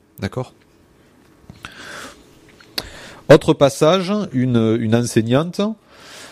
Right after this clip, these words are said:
Lorsque la mère de Mehdi exprime son embarras parce que Mehdi n'a pas son cahier de leçons.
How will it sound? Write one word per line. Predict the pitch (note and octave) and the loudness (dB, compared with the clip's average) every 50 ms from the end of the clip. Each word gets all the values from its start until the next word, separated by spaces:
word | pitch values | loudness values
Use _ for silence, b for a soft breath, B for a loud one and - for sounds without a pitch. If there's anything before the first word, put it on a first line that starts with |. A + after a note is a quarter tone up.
| B B B B B B B B | B B B B B B B B
Lorsque | B2+ C#3+ E3 - - - | 4 4 4 2 0 0
la | F3+ D#3+ D#3 | 2 2 2
mère | D#3 E3 E3 D3 C#3 | 2 2 -2 0 0
de | D3 D3+ | 0 2
Mehdi | C#3+ D3 C#3+ D3 F#3 G3 | 2 0 0 0 0 -2
exprime | E3 - - - - F3 D#3+ | -2 -2 -4 -4 -4 -4 -2
son | - - D3 C#3 | 0 0 0 0
embarras | D3 D3 C3+ C3+ C3 B2 C3 D3 D#3 F#3 G3 G3 F#3+ - - _ _ _ _ _ _ _ _ _ _ _ _ _ _ _ - - - - | 2 2 4 2 4 4 2 0 0 0 -4 -6 -10 -20 -20 _ _ _ _ _ _ _ _ _ _ _ _ _ _ _ -18 -18 -8 0
parce | - A2+ - - | 0 0 0 0
que | - C#3+ D3+ D#3+ C#3+ | 0 2 2 2 2
Mehdi | A#2+ A2+ A2+ A#2+ C#3+ | 0 -2 -2 0 0
n'a | B2+ A2 | 0 0
pas | G2 C3 C3 | 0 0 -4
son | - B2+ A2+ | -4 -6 -4
cahier | - A#2+ B2+ D3+ | -2 -2 -2 0
de | C#3+ | 0
leçons. | A#2+ A2 - - E2+ E2 | -2 -2 -4 -6 -14 -16